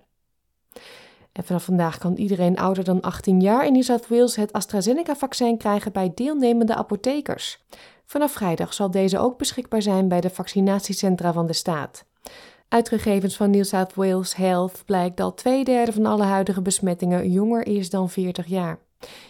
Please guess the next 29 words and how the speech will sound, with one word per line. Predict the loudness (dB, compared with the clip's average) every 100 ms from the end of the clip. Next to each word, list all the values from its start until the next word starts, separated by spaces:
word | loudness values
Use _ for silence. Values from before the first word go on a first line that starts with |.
| -10
In | -4
verhouding | -2 -2 0 0
is | 0
het | -2
aantal | -4 -2 -2
besmettingen | -4 -2 -4 -2
in | -2
de | -2
groep | -4 -4
van | -2 -4
twintig | 0 2 2 0
tot | -8 -4
negenentwintig-jarigen | 0 2 0 -2 -4 -4 -2 0 0 -2 -6 -6 -6
het | -4 -2
hoogst. | -2 -4 -6 -14 -16 -20 _ _ _ _ _ -20 -20 -20 _
In | 0
de | 0
afgelopen | 2 0 0
vierentwintig | 2 2 2 0 -2
uur | 2 2
zijn | 6 6
in |
Victoria | 6 0 -2 -2 2 2 2
acht | 2 0 2
nieuwe | 2 4 4
covid | 4 0 2
negentien | 0 0 -2 -2 -2
besmettingen | -2 -4 -2 0 0
geregistreerd. | 0 0 0 -2 -4 -4 -4